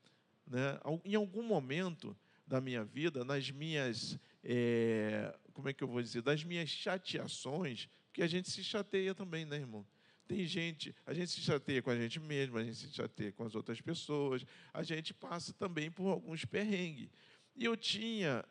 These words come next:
é, sempre que eu, é, tinha essas chateações e que eu ia orar sobre isso, o Senhor sempre falava ao meu coração: "Não fale com ninguém, fale comigo." E eu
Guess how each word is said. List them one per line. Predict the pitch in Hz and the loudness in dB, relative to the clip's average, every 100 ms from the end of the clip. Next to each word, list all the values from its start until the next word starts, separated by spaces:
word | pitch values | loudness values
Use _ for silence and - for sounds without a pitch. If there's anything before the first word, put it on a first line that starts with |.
| - | 0
é, | 127 117 107 104 | 2 4 4 2
sempre | - 202 220 - | 4 4 4 2
que | 180 156 | 0 4
eu, | 127 117 104 - | 6 4 2 0
é, | 117 107 101 101 98 101 - | 4 4 4 2 0 -2 -6
tinha | - 196 185 | -2 0 2
essas | 139 - 127 | 2 2 0
chateações | - - 107 101 147 170 151 - - - | -2 -2 -2 -2 -4 -2 -2 -6 -14 -8
e | 320 | -4
que | - | 4
eu | 208 185 | 4 6
ia | 151 | 6
orar | 117 113 117 | 6 4 0
sobre | - 113 101 | -4 -4 -2
isso, | 117 160 156 - 104 - - | 0 0 0 -4 -10 -14 -6
o | 160 | 0
Senhor | 160 180 196 180 | 4 4 4 0
sempre | - - 220 311 233 | 0 0 0 0 -2
falava | 185 170 135 131 131 | -2 2 4 4 2
ao | 127 | 0
meu | 123 127 | -2 -2
coração: | 123 120 110 - 110 98 - - - | -2 -4 -4 -4 -4 -6 -12 -20 -14
"Não | 139 151 156 | -4 -2 -2
fale | - 139 139 | -2 -2 -2
com | 139 | -4
ninguém, | 143 156 156 120 107 104 _ _ _ | -6 -6 -4 -4 -4 -12 _ _ _
fale | - - 110 107 | -20 -6 -4 -2
comigo." | 107 147 170 147 - 104 _ _ _ _ _ _ _ _ - _ _ _ _ _ _ _ _ - | -4 -4 -4 -4 -6 -14 _ _ _ _ _ _ _ _ -20 _ _ _ _ _ _ _ _ 0
E | 208 | 8
eu | 214 214 | 8 8